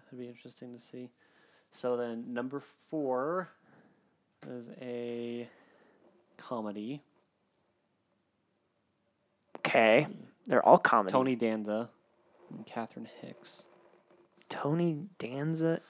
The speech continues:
Speaker 2: Catherine
Speaker 1: an average-looking teenage girl gets a makeover, it's enough to make her father become overprotective of her.
Speaker 2: Uh, the, it's not Clueless, is it?
Speaker 1: Mm-mm.
Speaker 2: Babysitter?
Speaker 1: Nope.
Speaker 2: What is it?
Speaker 1: She's Out of Control.
Speaker 2: I've never heard of that.
Speaker 1: Yep.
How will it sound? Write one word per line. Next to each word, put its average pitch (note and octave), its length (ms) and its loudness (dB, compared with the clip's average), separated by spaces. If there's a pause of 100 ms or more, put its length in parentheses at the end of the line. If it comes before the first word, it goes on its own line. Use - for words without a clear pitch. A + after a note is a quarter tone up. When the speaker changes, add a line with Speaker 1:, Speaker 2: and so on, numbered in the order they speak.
(180)
Speaker 2:
Catherine A#2+ 360 -2
Speaker 1:
an D3 60 -2
average-looking C#3 560 4
teenage C#3+ 400 -2
girl C3 220 0
gets B2+ 200 -8
a B2 40 -6
makeover, B2+ 520 -2
it's C3 200 -12
enough B2 260 -4
to - 80 -8
make A#2+ 200 -6
her A#2+ 140 -10
father A#2 380 -4
become A2+ 420 -8
overprotective A2+ 840 -10
of C#3 180 -14
her. - 320 -16 (1120)
Speaker 2:
Uh, D2 600 4 (220)
the, - 100 -2 (720)
it's - 180 -10
not A#2+ 160 -2
Clueless, C#3 560 4
is G2+ 120 -2
it? B2+ 180 4 (180)
Speaker 1:
Mm-mm. C3+ 220 -10
Speaker 2:
Babysitter? G3 960 6 (220)
Speaker 1:
Nope. - 340 -8 (480)
Speaker 2:
What A2 140 -2
is G2 80 -2
it? G2+ 160 -2 (280)
Speaker 1:
She's - 360 -8
Out A#2+ 200 -6
of A#2+ 120 -8
Control. - 520 -8 (220)
Speaker 2:
I've - 160 -14
never G2 300 -4
heard G2+ 160 -4
of G#2 80 -2
that. E3 280 2
Speaker 1:
Yep. C#3 160 -14